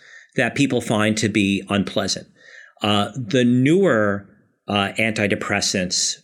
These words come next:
and the class of drugs, by the way, that are most likely to be used for O C D are antidepressants. So clomipramine was the first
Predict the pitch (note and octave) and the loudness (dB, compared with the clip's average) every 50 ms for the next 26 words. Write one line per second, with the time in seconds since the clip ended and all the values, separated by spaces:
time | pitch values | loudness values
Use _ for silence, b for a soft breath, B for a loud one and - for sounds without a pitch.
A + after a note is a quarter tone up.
0 | _ - B2 B2+ B2+ B2 A#2+ - D#3 C#3+ - - C3+ B2 C3 - D3+ A2+ A#2+ B2 | _ -4 -2 -2 -2 -2 -2 -2 -2 -2 0 0 0 2 2 2 0 2 2 2
1 | A2+ A2 G2+ G#2 - - G#2 G2 G2+ G2 G2 F#2+ F#2 F#2 F#2 F#2 F#2 F#2+ F2 F#2 | 2 2 0 -2 0 0 0 2 2 0 0 0 0 0 -2 -2 -2 -2 -2 -2
2 | F#2 F#2 F2+ F#2 F#2+ G2 G2+ G2+ - - F#2 F#2+ F#2 - G2+ F#2 F#2+ F2+ G2+ F2+ | 0 0 0 2 2 0 0 0 -2 -2 -2 -2 -2 -2 -4 -4 -4 -4 -4 -2
3 | F2 F#2 F#2+ F2+ - - A2 F2+ E2+ F#2 F2+ - - F#2+ E2+ - F2+ F2 F#2 F#2+ | -2 -2 -2 -2 -4 -4 -4 -4 -4 -4 -4 -4 -4 -4 -4 -4 -4 -4 -4 -4
4 | F2+ F2+ F2 - G#2 F2+ F#2 - G2 F2 - - F2 - - - F2+ D#2+ - - | -4 -6 -6 -4 -6 -6 -6 -6 -6 -6 -6 -8 -8 -8 -6 -6 -6 -8 -10 -14
5 | - - - A2+ G#2+ A#2 C3+ C3+ E3 D3 C#3 C#3 C#3 C3 C3 B2 - - A2 - | -6 -2 0 2 2 2 2 2 0 0 2 2 2 2 2 2 0 -2 -4 -4
6 | - - C3 - - - - - - - - | -2 -2 -2 -2 -4 -6 -6 -6 -6 -8 -10